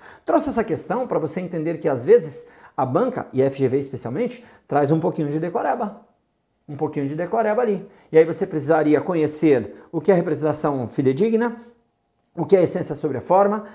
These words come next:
quais as características da informação contábil e os seus desdobramentos, que é algo também muito fácil, tá? Sendo assim, vamos tentar responder essa questão agora. Então,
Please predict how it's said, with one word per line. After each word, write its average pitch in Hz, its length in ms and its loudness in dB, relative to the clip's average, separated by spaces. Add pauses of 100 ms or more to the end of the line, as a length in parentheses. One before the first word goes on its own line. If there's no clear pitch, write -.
(140)
quais 170 180 4
as 165 140 0
características 156 680 -2
da 139 100 -2
informação 135 540 -6
contábil 185 600 2 (580)
e 208 100 0
os - 140 0
seus 165 180 2
desdobramentos, 156 640 0
que - 80 -2
é 147 40 6
algo 156 160 2
também 156 360 -4
muito 143 380 -2
fácil, - 420 -16 (280)
tá? - 320 2 (260)
Sendo 302 240 2
assim, 233 220 2
vamos 262 240 -2
tentar 226 420 -2
responder 208 580 0
essa 190 200 -4
questão 170 420 -6
agora. 127 220 0
Então, 285 320 2